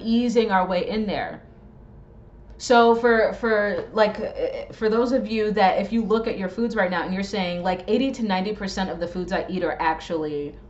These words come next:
processed, and I'm probably not even eating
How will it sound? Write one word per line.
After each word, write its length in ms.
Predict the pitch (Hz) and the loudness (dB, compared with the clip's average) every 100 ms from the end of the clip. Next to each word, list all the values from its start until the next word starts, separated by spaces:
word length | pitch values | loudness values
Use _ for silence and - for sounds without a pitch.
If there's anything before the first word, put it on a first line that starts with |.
| - | -20
processed, 800 | - 165 143 - 92 - - - - - - - - - - - - - - - - - | 0 0 0 -6 -12 -12 -16 -20 -20 -20 -20 -20 -20 -20 -20 -20 -20 -20 -20 -20 -20 0
and 160 | 190 185 | 2 4
I'm 240 | 190 190 | 4 2
probably 420 | - 208 190 185 | 2 2 2 -4
not 380 | 175 180 185 180 | 0 6 6 4
even 280 | 170 165 147 | -6 -6 -6
eating 580 | 185 170 143 135 139 | -8 -6 -4 -4 -10